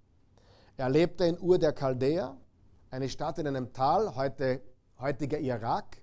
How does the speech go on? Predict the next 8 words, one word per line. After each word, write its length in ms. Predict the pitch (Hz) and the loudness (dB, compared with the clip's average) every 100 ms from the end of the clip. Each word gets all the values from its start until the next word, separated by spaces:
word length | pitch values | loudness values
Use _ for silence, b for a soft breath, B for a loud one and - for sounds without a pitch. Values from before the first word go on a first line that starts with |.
| - | -20
also 360 | - 117 117 113 - - _ _ _ _ | -14 -8 -8 -8 -12 -20 _ _ _ _
Babylon, 640 | 120 135 156 170 170 175 170 - | -4 -2 2 2 0 -4 -8 -10
Irak. 640 | 131 110 117 180 - - _ _ _ _ | -6 -2 -2 -4 -8 -18 _ _ _ _
Dort 200 | - 156 | -6 -6
kommt 220 | - 185 | -4 -4
Abraham 420 | 160 143 151 156 147 | -2 -2 -2 -4 -4
her. 240 | 107 82 - _ _ _ _ _ _ _ _ _ _ _ _ b b b b b b _ | -6 -10 -18 _ _ _ _ _ _ _ _ _ _ _ _ b b b b b b _
Und 480 | - 147 143 147 - | 2 4 4 0 -10